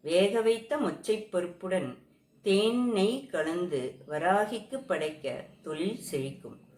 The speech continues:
ராஜராஜேஸ்வரியின் படைத்தளபதி வராகி அம்மன். ராஜராஜ சோழன் தஞ்சை பெரிய கோடி-, கோயிலை கட்டியதே வராகி அம்மனுக்காகத்தான்.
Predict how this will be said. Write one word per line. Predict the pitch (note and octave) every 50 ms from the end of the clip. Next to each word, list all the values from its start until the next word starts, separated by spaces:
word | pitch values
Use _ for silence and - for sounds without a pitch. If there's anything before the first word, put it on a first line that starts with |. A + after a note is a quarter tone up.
| _ _ - - - - - -
ராஜராஜேஸ்வரியின் | D#3 D#3+ E3+ G3 A#3 - C#4+ D4 C4 G#3 F3 F3+ F#3 F#3 G3+ G#3+ G#3+ A3 G#3+ - - F#3 F3+ F3+ F3+ E3+ D#3 C#3 C#3 - - - -
படைத்தளபதி | E3+ D#3+ F3 G#3 A#3+ - - G3 E3 D#3 D3 C#3 C#3 C3 A#2+ B2 B2 B2+ D3 - - - _ _ _ _ _ -
வராகி | C3+ D3 D#3 D#3 E3+ F#3 F#3+ - G3 C#3+ A2+
அம்மன். | G#2+ G#2+ G2+ G2 F#2+ - - - - - -
ராஜராஜ | C3 C3+ C3+ D3+ F3 F#3+ G3+ G3 G3 G3 G3+ G#3 C4 C4+ B3+ -
சோழன் | G3 E3+ F3 F3+ F3+ D#3 C#3 C#3 C#3 - - E3+
தஞ்சை | D3+ D#3+ F3+ F#3+ A3+ A#3+ A3+ - -
பெரிய | D#3+ D3 C#3+ E3 G3+ G3+ F#3+ -
கோடி-, | E3+ D#3 D3+ D3+ D3+ D#3 D3+ D3+ C#3+ -
கோயிலை | F3+ E3+ E3 E3 E3 D#3 C#3+ C3+ C3 - -
கட்டியதே | C#3+ C3+ - - A3 G#3+ F#3+ D#3+ C#3+ B2+ B2+ A#2 B2+ - - - - - _ _ _
வராகி | C3 C3+ C#3 D#3+ F3 F#3+ A#3 F#3+ G3 F#3 D#3
அம்மனுக்காகத்தான். | C#3 C#3 C#3+ C#3 C3+ C3+ - - B2+ A2 A2 A2+ A2 - - - G2+ G#2+ G#2+